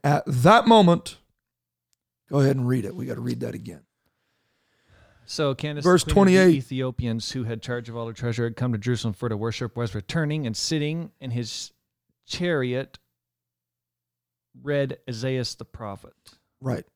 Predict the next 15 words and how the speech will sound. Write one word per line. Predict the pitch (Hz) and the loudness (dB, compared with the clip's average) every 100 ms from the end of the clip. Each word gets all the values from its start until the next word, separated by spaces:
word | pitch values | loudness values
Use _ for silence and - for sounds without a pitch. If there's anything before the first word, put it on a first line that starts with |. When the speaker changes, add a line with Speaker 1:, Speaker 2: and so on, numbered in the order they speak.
| _ _ _ _ _ _ _ _ _ _ _ | _ _ _ _ _ _ _ _ _ _ _
Speaker 2:
Then | 127 175 170 175 | -2 2 4 2
the | 135 123 | -2 -4
Spirit | - - 107 104 - - | -4 -4 -4 -4 -8 -18
said | - 95 | -14 -12
unto | 95 | -12
Philip. | - - _ - - - | -14 -20 _ -18 -16 -6
Speaker 1:
Here | 151 | -2
it | - - | -2 0
is | 127 127 - | 0 0 0
again. | 165 202 202 90 - _ _ _ _ 139 | 2 4 4 2 -4 _ _ _ _ -4
Speaker 2:
Go | 180 220 | 0 2
near | 233 226 | 2 2
and | 185 | 2
join | 202 240 | 0 0
thyself | 170 107 - - - - | -2 -4 -6 -10 -14 -20